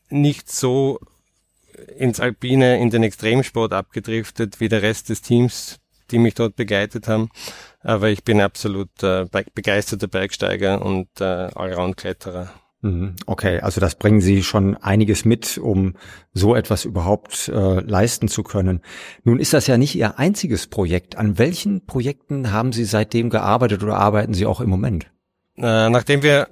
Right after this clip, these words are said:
Speaker 1: zweitausendneunzehn das Nepal-Biwak, das David Lama-Biwak aufgebaut haben,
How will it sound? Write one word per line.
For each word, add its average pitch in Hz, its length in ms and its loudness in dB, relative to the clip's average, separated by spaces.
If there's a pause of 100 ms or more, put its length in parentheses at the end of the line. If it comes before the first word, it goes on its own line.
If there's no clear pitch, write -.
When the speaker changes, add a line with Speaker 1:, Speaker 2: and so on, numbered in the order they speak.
Speaker 1:
zweitausendneunzehn 131 960 4
das 127 120 -2
Nepal-Biwak, 127 680 -2
das - 120 -8
David 113 280 0
Lama-Biwak 117 600 0
aufgebaut 110 720 -4
haben, 117 480 0